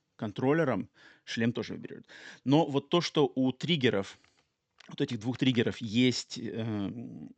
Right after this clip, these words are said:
вот это haptic, haptic feedback, как это называется, э, не помню, как она по-русски <laughs> называется, короче, отдача, то, что они, э, регулируют на степень нажатия, да, могут делать упругость. Вот это классно, потому что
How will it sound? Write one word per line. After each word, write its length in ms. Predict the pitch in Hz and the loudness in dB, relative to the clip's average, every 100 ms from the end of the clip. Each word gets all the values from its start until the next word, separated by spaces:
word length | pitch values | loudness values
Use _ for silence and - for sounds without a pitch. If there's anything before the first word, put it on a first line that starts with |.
| - - _ - | -20 -20 _ -16
вот 180 | - | -14
это 120 | - 131 151 | -12 -4 2
haptic, 380 | 143 - 131 - | 2 2 -4 2
haptic 300 | 151 - - - | 2 2 -4 -4
feedback, 440 | 180 190 127 - - _ _ | -4 0 -2 -2 -20 _ _
как 120 | - | -20
это 100 | - | -16
называется, 560 | 104 113 110 104 - - - - - _ - | -14 -10 -10 -10 -12 -16 -18 -20 -20 _ -14
э, 360 | 107 101 98 98 98 98 92 104 - _ _ - | -10 -8 -8 -10 -10 -12 -14 -16 -18 _ _ -4
не 100 | 135 | 0
помню, 220 | 151 113 | 0 0
как 100 | - | -4
она 80 | 123 | -6
по-русски 240 | 135 - | -4 -2
<laughs> 0 | |
называется, 340 | 110 165 170 | 2 4 4
короче, 280 | - 147 - | 4 2 2
отдача, 320 | 123 123 113 | 2 2 2
то, 100 | - | -2
что 160 | 117 117 | -2 2
они, 220 | 110 156 - - - - _ | 4 4 0 -14 -18 -20 _
э, 180 | 117 110 | 0 2
регулируют 400 | 104 117 151 147 | 2 4 4 2
на 60 | - | 0
степень 300 | 139 127 117 | 0 2 2
нажатия, 440 | 104 139 185 120 | 4 4 4 2
да, 140 | 104 110 | 2 4
могут 280 | 113 120 101 | 4 2 2
делать 240 | 123 117 | 2 2
упругость. 480 | 135 - 139 110 - - - - | -2 -2 0 0 -4 -14 -16 -4
Вот 100 | 117 | -2
это 140 | 170 | 0
классно, 380 | - 127 104 - | 0 0 0 -4
потому 240 | - 110 127 | -8 -4 -2
что 200 | - | -2